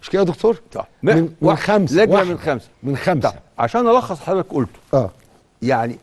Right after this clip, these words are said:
Speaker 2: لا توجد قضية ممنوعة أو محبوسة عن التداول.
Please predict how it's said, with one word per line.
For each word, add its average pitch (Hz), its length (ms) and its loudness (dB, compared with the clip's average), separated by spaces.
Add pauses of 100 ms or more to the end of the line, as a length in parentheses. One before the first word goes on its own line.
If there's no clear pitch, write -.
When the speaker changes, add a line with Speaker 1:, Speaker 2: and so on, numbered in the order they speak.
(140)
Speaker 2:
لا 165 320 4
توجد 226 580 2 (180)
قضية 147 540 2 (1700)
ممنوعة 196 720 2 (1300)
أو 123 100 0
محبوسة 202 720 0 (880)
عن 165 160 2
التداول. 117 380 -4